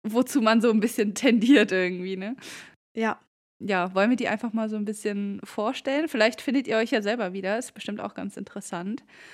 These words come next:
Speaker 1: Und was so die
Speaker 2: Genau.
Speaker 1: einzelne Art auch tun kann, sag ich mal, um dem so ein bisschen entgegenzuwirken. Weil ich glaub, es ist
Speaker 2: Ja.
Speaker 1: ganz wichtig, dass man halt dieses Problem erkennt, was man hat, weil jeder hat einen anderen Grund, warum er prokrastiniert.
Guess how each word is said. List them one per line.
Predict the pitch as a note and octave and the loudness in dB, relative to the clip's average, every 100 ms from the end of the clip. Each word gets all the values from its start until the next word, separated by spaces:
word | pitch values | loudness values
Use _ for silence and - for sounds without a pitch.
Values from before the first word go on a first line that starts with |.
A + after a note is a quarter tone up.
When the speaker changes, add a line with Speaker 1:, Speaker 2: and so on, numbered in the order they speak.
| - | -12
Speaker 1:
Und | - A3 | -4 2
was | A#3 B3 - | 4 2 -4
so | A3 A3+ A#3+ | -4 0 0
die | A3 | 2
Speaker 2:
Genau. | - | 0
Speaker 1:
einzelne | A#3 D4 B3+ A#3+ - | 2 0 -2 -2 -4
Art | G#3+ A#3 C#4+ - _ - _ | -4 -2 -4 -12 _ -20 _
auch | - A#3+ | -2 -2
tun | - - D#4 | -4 0 0
kann, | D#4 C#4+ B3 | 2 -2 -2
sag | A#3 | -4
ich | A3 | -4
mal, | A#3+ A3+ A3 G#3+ - _ _ | -4 -2 -2 -2 -6 _ _
um | A3+ A3 G#3+ G#3+ | -4 -2 -4 -8
dem | G#3 A3 | -4 -2
so | G#3+ | 0
ein | G#3+ | -2
bisschen | G#3 G#3+ - | -2 -4 -6
entgegenzuwirken. | G3 F#3+ F#3+ F#3 - F3+ E3 F3+ F#3 | -8 -4 -4 -4 -8 -8 -8 -6 -2
Weil | F#3 G3+ - - - - | 0 0 -6 -20 -20 -6
ich | |
glaub, | - C#4 | 2 2
es | D#4 | 2
ist | C4+ | 0
Speaker 2:
Ja. | B3+ | 2
Speaker 1:
ganz | A3 - | 2 -2
wichtig, | C#4+ D4+ - | -4 -4 -2
dass | A#3+ A#3+ | -4 -2
man | A3 | -2
halt | A3+ A3 | -2 -4
dieses | G#3+ G3+ - | -6 -8 -10
Problem | - G#3 A#3 A#3 | -6 0 2 2
erkennt, | G#3+ A#3 G#3 | -2 -6 -6
was | G3 | -8
man | F#3+ F3+ | -8 -4
hat, | G3+ - - _ | -2 -2 -6 _
weil | F#3 F3+ - | -4 -4 -4
jeder | F#3 G3+ G3 F3+ F#3+ | -4 -2 0 -2 -4
hat | G#3 | -6
einen | G3+ | -4
anderen | G#3+ B3 A3 | 0 2 2
Grund, | F#3+ F#3 | 0 -2
warum | F3+ F3+ | -2 -4
er | |
prokrastiniert. | F3+ G3 F#3+ - G3+ G3 B3+ | -8 -12 -12 -12 -8 -6 -6